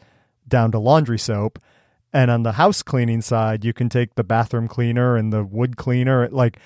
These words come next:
you talk about just vinegar and water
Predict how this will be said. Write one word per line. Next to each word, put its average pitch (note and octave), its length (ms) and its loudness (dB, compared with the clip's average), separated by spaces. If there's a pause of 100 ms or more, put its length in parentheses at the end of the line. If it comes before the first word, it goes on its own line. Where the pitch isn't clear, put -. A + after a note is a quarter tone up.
(260)
you C3+ 120 2
talk C#3+ 260 2
about C3 320 2
just B2 280 -2
vinegar A#2+ 500 2
and A2 140 0
water G#2 540 0